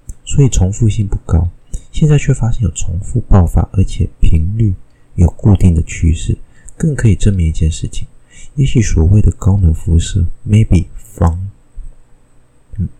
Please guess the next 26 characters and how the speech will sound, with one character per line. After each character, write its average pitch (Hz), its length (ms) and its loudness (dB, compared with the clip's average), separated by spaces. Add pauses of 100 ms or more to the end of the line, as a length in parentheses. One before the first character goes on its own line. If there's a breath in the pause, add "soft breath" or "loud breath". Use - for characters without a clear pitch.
(160)
磁 - 220 2
星 120 300 0 (120)
或 101 120 0
者 80 120 2
是 80 360 0
pulsar， - 320 4 (760 loud breath)
所 - 160 2
以 139 100 2
变 147 120 0
成 107 100 2
是 95 160 2
说 95 360 0
这 - 140 0
些 110 140 0
天 110 280 2
体 - 260 0 (1500)
变 120 160 4
成 95 140 2
一 92 40 2
个 92 120 2
很 85 160 4
重 92 240 4
要 82 80 4
的 - 60 -2
指 - 140 -10 (100)
标。 - 220 4